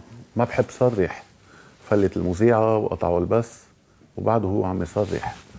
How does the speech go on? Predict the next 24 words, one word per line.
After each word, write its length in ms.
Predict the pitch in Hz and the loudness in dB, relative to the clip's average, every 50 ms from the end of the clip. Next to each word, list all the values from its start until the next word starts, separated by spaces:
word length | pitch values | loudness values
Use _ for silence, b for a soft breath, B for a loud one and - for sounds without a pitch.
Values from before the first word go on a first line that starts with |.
| B B B B B B B B B B B B B B B - - _ - - - | B B B B B B B B B B B B B B B -20 -20 _ -12 -2 4
أما 240 | 123 135 127 123 113 | 6 6 6 6 4
سجعان 420 | - - 98 90 95 98 101 - - | 2 -2 -2 2 2 2 2 2 0
أزي، 300 | - 95 87 - - - - - - - - _ _ - _ _ _ _ _ _ - | -4 -6 -6 -6 -8 -10 -10 -14 -20 -20 -20 _ _ -20 _ _ _ _ _ _ -8
يعني 260 | - 80 80 82 65 90 | -8 -6 -4 -4 -2 0
أنا 80 | 110 | 0
وعم 200 | 101 92 92 90 | 2 4 2 2
بسمعه 360 | 90 117 - - 104 101 101 | 2 -2 -2 0 0 0 0
حسيت 380 | 92 - 101 - - - 90 - | 0 -2 -6 -4 -2 -2 -2 0
حالي 220 | - - 101 95 | 0 0 2 2
عم 140 | 85 80 85 | 2 0 -2
بسمع 280 | 90 - - - 85 80 | -4 -6 -6 -4 -4 -4
محمود 340 | 78 76 - 95 87 - 69 | -4 -4 -6 -6 -4 -4 -4
عمار. 340 | 71 - 73 82 82 - - - - _ - B B B B B B B B B B B | -4 -4 -4 -6 -6 -6 -10 -12 -20 _ -20 B B B B B B B B B B B
وأهضم 340 | - 127 143 170 156 156 147 | 2 2 4 6 4 4 4
شي 280 | 135 - - 180 165 147 | 4 2 2 4 6 6
يلي 160 | 120 113 110 | 6 4 4
استنكروا 520 | 104 - - 135 139 139 139 127 120 120 | -2 -2 -2 -2 0 2 0 2 2 2
من 200 | 107 101 101 101 - - _ - | 0 -2 -4 -6 -8 -10 _ -20
قصور 400 | - - - 135 135 139 113 104 | -16 -6 -2 2 4 4 4 4
العز 500 | 92 85 98 107 107 - - - - _ _ _ _ _ _ _ - | 2 0 -2 -4 -6 -12 -20 -20 -20 _ _ _ _ _ _ _ -4
وعبروا 480 | - 90 92 113 120 107 101 98 92 85 | 0 2 2 2 2 2 2 2 2 2
عن 160 | 87 87 90 | 0 -2 -2
مشاعرهم 600 | 90 85 - - 90 85 98 110 120 107 92 92 | -4 -4 -2 -2 0 0 0 0 -2 -2 -4 -4
وحزنهم 640 | - - - - 113 104 101 101 92 90 92 107 | -6 -6 -4 -4 -4 -4 -2 -4 -4 -4 -4 -6